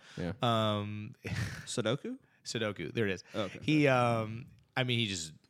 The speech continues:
Speaker 2: he's looking like a man out there
Speaker 1: He, he
Speaker 2: in
Speaker 1: give me Joel,
Speaker 2: comparison.
Speaker 1: Joel Embiid, Embiid vibes.
Speaker 2: Yeah, I mean, and, and San Diego State had Mensah, who is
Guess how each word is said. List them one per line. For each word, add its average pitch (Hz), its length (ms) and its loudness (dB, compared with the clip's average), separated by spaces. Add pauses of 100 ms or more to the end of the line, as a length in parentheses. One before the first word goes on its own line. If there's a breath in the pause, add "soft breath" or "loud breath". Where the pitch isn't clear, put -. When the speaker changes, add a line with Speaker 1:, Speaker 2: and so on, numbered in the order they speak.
(300)
Speaker 2:
he's 104 260 -4
looking 98 160 -4
like 90 100 -4
a 80 80 -4
man 90 400 0
out 80 180 -4
there 82 240 0
Speaker 1:
He, 113 160 2
he 123 60 2
Speaker 2:
in 131 100 -4
Speaker 1:
give 131 140 4
me 110 100 4
Joel, 80 60 -2 (120)
Speaker 2:
comparison. 101 220 -2
Speaker 1:
Joel 104 260 0
Embiid, 92 220 -6 (120)
Embiid 95 320 -4
vibes. - 260 -10
Speaker 2:
Yeah, 123 600 6
I 117 60 0
mean, 120 260 2
and, 107 680 -2 (920)
and 101 440 -6 (960)
San 107 240 -2
Diego 104 120 0
State 101 220 0
had 95 220 0
Mensah, 98 640 -2
who 98 200 -2
is 90 480 -4